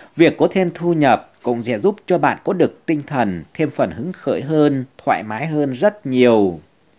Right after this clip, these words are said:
Về tử vi tuổi Ất Hợi thuộc mệnh Hỏa, có điểm báo thị phi từ trên trời rơi xuống. Tử vi tuổi Đinh Hợi thuộc mệnh Thổ, bị tiểu nhân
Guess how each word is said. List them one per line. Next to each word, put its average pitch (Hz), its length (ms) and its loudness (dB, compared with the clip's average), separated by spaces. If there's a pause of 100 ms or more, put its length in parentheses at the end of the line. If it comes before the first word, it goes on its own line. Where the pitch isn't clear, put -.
(920)
Về 151 180 4
tử 120 280 4
vi 170 180 4
tuổi 117 200 0
Ất - 240 -2
Hợi 127 460 2 (140)
thuộc 120 260 -2
mệnh 110 240 -2
Hỏa, 117 500 -6 (200)
có 156 140 2
điểm 135 320 2
báo 98 400 -2 (140)
thị 143 240 0
phi 151 300 2
từ 110 160 0 (100)
trên 139 180 -6
trời 101 340 -2
rơi 135 180 0
xuống. 127 440 -2 (320)
Tử 127 180 6
vi 170 220 6
tuổi 117 260 0
Đinh 156 200 -2
Hợi 123 440 2 (180)
thuộc 123 260 -4
mệnh 107 300 -6
Thổ, 117 480 -4 (280)
bị 139 180 2
tiểu 101 220 -2
nhân 147 320 0